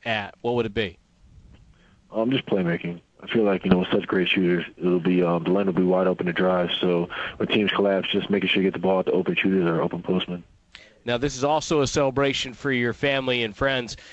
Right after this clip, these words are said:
Speaker 1: Uh, what's their reaction been so far?
Speaker 2: Um, they've been, you know, extremely happy. Um, I haven't seen them quite yet 'cause I've been doing a lot of media.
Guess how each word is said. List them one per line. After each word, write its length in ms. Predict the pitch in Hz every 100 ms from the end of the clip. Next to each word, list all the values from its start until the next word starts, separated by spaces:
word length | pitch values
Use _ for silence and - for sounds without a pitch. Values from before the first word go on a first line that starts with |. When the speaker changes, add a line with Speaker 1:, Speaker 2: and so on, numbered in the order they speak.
| - -
Speaker 1:
Uh, 120 | 113
what's 220 | 113 131 -
their 160 | 147
reaction 500 | 131 127 120 107 120
been 160 | 113 107
so 160 | 120
far? 360 | 98 117 92 92 _ _ - - - - - - - -
Speaker 2:
Um, 500 | - 131 143 135 127
they've 180 | 147 165
been, 300 | 110 98 92
you 60 | 90
know, 100 | 87
extremely 400 | 87 104 92 87
happy. 460 | 90 85 87 82
Um, 200 | - 87
I 120 | 90 95
haven't 240 | 104 90
seen 120 | 107
them 140 | 95 87
quite 200 | 92 85
yet 120 | 90
'cause 120 | -
I've 100 | 87
been 80 | 87
doing 140 | 90
a 20 |
lot 160 | 87 87
of 60 | 85
media. 420 | 92 87 82